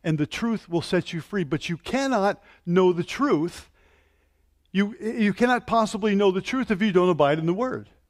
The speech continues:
because the word is what reveals the truth. And so, um, you know, <clears throat> that's, okay, that's the first thing. I need to move along here a little bit.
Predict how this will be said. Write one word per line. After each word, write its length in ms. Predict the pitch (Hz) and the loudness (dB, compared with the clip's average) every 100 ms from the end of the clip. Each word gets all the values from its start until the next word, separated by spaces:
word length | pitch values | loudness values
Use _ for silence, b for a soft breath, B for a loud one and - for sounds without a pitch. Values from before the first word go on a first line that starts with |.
| _ - | _ -4
because 320 | 175 190 147 | 2 4 4
the 80 | 180 | 4
word 260 | 190 226 | 6 4
is 120 | 196 | 4
what 180 | 165 196 | 0 0
reveals 600 | 185 175 202 247 226 - b b b 156 | 0 0 0 0 -2 -6 b b b -6
the 100 | 156 | -4
truth. 460 | - 165 123 - | 0 0 0 -4
And 120 | 160 156 | -4 0
so, 340 | 208 196 185 - _ _ b b b b _ _ b b b | 4 4 2 -4 _ _ b b b b _ _ b b b
um, 200 | 180 175 | 0 2
you 60 | 196 | 4
know, 920 | 196 156 - _ _ - - 196 165 | 2 0 -10 _ _ -6 0 2 6
<clears throat> 0 | |
that's, 340 | 208 190 - 170 - - | 4 4 -2 -12 -14 -4
okay, 280 | 185 - 165 | -2 2 4
that's 240 | 175 - | 4 2
the 80 | 180 | -6
first 320 | - 170 - | -2 -2 -2
thing. 160 | 135 131 | -6 -4
I 100 | 139 | -4
need 200 | 143 131 | -4 -6
to 60 | |
move 200 | 131 135 | -6 -6
along 300 | 123 123 117 | -4 -6 -8
here 180 | 107 101 | -12 -16
a 40 | 107 | -14
little 200 | 113 104 | -16 -16
bit. 160 | 101 | -18